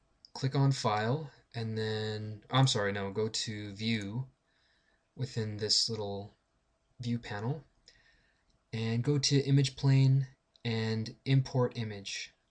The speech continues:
Now you'll see right away that you saw, or that, um, the image we transferred to our directory is there now. So go ahead and select it. There it is, it shows up. And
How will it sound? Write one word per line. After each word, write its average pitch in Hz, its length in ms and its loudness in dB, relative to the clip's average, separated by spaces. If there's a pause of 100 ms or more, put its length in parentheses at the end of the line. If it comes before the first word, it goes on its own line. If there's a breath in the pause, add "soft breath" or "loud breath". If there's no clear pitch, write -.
(960)
Now 139 140 6
you'll 147 160 8
see 160 220 6
right 156 160 8
away 139 260 8
that 120 200 6
you 123 80 -2
saw, 117 600 2 (880 loud breath)
or 117 120 -4
that, 104 260 -4
um, 101 420 -8 (320)
the 127 160 0
image 131 280 8
we 107 440 -4 (180)
transferred 113 420 -4
to 107 140 -4
our 104 80 -4
directory 101 460 -6
is 95 120 -10
there 107 200 -2
now. 95 200 -10
So - 160 -6
go 117 120 -2
ahead 117 140 0
and 120 80 2
select 107 400 0
it. 147 200 -2 (840 loud breath)
There 104 140 -10
it 101 60 -10
is, 107 140 -8
it 117 80 -8
shows 107 300 -6
up. 185 200 -6 (560)
And 107 520 -12